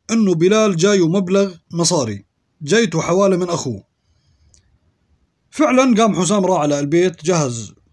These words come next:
نفسه، وبعد شي ساعة إلا ربع راح لعند بيت بلال ودق الباب. "مين؟" قال: "أنا حسام."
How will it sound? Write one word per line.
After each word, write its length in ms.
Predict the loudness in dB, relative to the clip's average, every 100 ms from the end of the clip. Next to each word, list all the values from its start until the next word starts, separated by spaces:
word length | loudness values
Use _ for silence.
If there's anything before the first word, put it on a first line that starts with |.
| -6
نفسه، 500 | -6 -4 -8 -10 -10
وبعد 380 | -6 -4 -4 -4
شي 360 | -4 -4 -8 -14 _
ساعة 400 | -4 -2 -2 -2
إلا 180 | 0 0
ربع 300 | 0 -2 -6 _ _ _ _ _ -4
راح 340 | 0 0 -2
لعند 300 | -6 -4 -2
بيت 220 | 0 0
بلال 420 | 2 2 2 -2 -6 _ _ _ -8
ودق 320 | -2 0 2
الباب. 460 | 0 0 0 -2 0
"مين؟" 360 | 0 2 0
قال: 200 | -2 -4
"أنا 320 | -2 -4 -4 -4
حسام." 500 | -4 -2 -2 -4